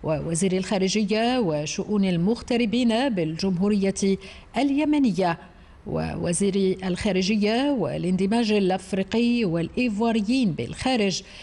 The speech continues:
بجمهورية كوديفوار ووزير العلاقات الخارجية بجمهورية الكاميرون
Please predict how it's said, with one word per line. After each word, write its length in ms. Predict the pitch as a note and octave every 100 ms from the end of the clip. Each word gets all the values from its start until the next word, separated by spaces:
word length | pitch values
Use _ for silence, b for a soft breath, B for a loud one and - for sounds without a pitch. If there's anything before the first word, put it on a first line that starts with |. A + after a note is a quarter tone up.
| B -
بجمهورية 1120 | A#3+ C4+ C4 C#4+ C#4 C4 A#3+ A#3 A#3+ A#3 - -
كوديفوار 760 | A3+ G3 G#3 F#3+ B3 G3 - - - - - - B B B B B - - - - - - - - - - - - - - - - - -
ووزير 520 | G#3 C4 C4+ A3 A3 F#3+
العلاقات 460 | E3+ F3 G#3 F#3
الخارجية 680 | F#3 - F3+ E3+ F#3 F#3 A3+
بجمهورية 760 | G3+ E3+ E3+ G3+ G3 F#3 F3+ F3+ G3 F3+ -
الكاميرون 800 | A#3+ B3+ B3+ C4 B3+ F3+ E3+